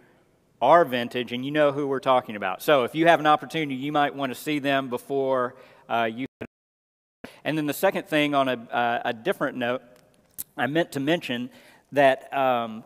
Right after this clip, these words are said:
we were able to finalize the schedule for, uh, J T Overby coming on, uh, starting his work here as pastoral ministry here at Edgewood. His first Sunday, uh, here at Edgewood will be on July eighteenth.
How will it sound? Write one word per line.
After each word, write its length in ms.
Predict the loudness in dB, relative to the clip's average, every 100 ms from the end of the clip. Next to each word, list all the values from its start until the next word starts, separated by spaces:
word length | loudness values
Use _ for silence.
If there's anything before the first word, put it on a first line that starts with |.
| -10
we 200 | -2 0
were 300 | 2 2 4
able 220 | 4 4
to 60 | 0
finalize 500 | 2 2 6 4 4
the 80 | -4
schedule 500 | -2 0 2 0 -4
for, 640 | -2 0 2 4 2 0
uh, 320 | -2 0 -2
J 240 | -2 0 2
T 180 | 2
Overby 600 | 2 2 2 0 0 -2
coming 240 | -2 -2 2
on, 480 | 2 4 2 -2 -6
uh, 400 | -2 0 0 -4
starting 500 | 0 4 4 2 0
his 240 | 0 0
work 320 | 0 0 -2
here 200 | -2 -2
as 100 | -2
pastoral 480 | 0 -2 0 -4 -2
ministry 400 | -4 -6 -6 -6
here 180 | -2 -2
at 100 | 0
Edgewood. 520 | -2 -4 -4 -4 -4 -8 -20 -20 -20 _
His 220 | -4 -4
first 360 | -2 0 0 0
Sunday, 680 | -4 2 4 4 2 -2 -2
uh, 220 | -2 -2
here 240 | -2 4 4
at 80 | 4
Edgewood 440 | 0 -2 -2 -2
will 160 | -2 -4
be 200 | -2 -2
on 200 | -2 -2
July 460 | -4 0 2 2 0
eighteenth. 800 | -4 -8 -8 -8 -8 -10 -18